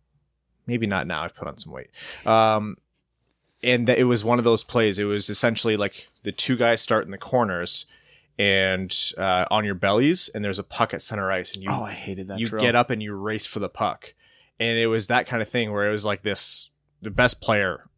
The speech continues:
Speaker 1: that on our team, he was obviously gonna make the team, um, and he was, like, a shootout specialist, uh, was racing for the puck, and I just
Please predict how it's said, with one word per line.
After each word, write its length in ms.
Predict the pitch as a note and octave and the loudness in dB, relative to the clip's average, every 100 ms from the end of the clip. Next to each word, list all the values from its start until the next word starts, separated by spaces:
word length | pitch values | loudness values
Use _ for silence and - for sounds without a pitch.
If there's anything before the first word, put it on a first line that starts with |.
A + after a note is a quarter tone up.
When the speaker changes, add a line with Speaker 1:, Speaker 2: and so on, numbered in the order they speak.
| - | -4
Speaker 1:
that 180 | G#2 - | -2 -2
on 160 | G#2 G2 | -2 -2
our 100 | F2 | -2
team, 400 | - F2 D#2+ G#2 - | -6 -8 -8 -12 -2
he 120 | B2+ | 0
was 100 | A2+ | 4
obviously 300 | A2 G#2 A2 | 2 2 0
gonna 100 | F#2+ | -2
make 180 | F2+ F2+ | -4 -8
the 80 | - | -8
team, 380 | - C#2+ - - - - - | -8 -8 -10 -12 -18 -20 -4
um, 500 | F#2 F#2 F2+ F2+ F2+ - | 4 6 4 2 -4 -4
and 160 | G#2 G2+ | -4 2
he 100 | G#2+ | 2
was, 80 | |
like, 100 | F#2+ | 2
a 40 | F#2+ | 0
shootout 400 | - A2+ F2 - | 0 2 0 0
specialist, 760 | - F2+ - C2 E2+ - - - - _ - | 2 2 0 -4 0 0 -2 -16 -20 _ -2
uh, 260 | F#2+ F#2 F#2+ | 2 4 4
was 160 | G#2 G2 | 2 2
racing 340 | G#2 G#2 A2+ | 2 2 2
for 140 | - | 0
the 100 | G2+ | -2
puck, 320 | F#2 - A#2+ A#2 | 0 0 0 0
and 100 | G2+ | -2
I 40 | |
just 140 | G2+ | -6